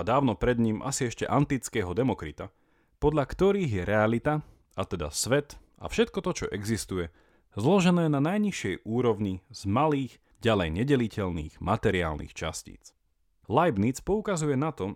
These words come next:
že problémom Lockovej teórie poznania je práve jeho ontológia. A podľa Leibniza sa realita neskladá z materiálnych atómov, ale skladá sa z jednoduchých substancií, ktoré nazýva monády.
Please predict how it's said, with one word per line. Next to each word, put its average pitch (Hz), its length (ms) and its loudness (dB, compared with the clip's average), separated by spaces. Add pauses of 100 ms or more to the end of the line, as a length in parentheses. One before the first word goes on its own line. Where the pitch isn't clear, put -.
že 104 160 -8
problémom 202 560 -2
Lockovej 151 480 -4
teórie 147 480 2
poznania 101 560 -2 (300)
je 95 80 -2
práve 143 480 0
jeho 98 160 -6
ontológia. 90 720 -2 (400)
A - 160 -10
podľa 78 240 -6
Leibniza 113 640 0 (160)
sa 104 320 -4
realita 170 400 0
neskladá 117 560 0
z 92 80 -4
materiálnych 104 640 -2
atómov, 135 560 -2 (400)
ale 185 160 0
skladá 156 400 2
sa 98 240 -4
z 107 160 0
jednoduchých 156 560 0
substancií, 85 800 -6 (160)
ktoré 170 400 2
nazýva 80 560 -2 (160)
monády. 85 560 -2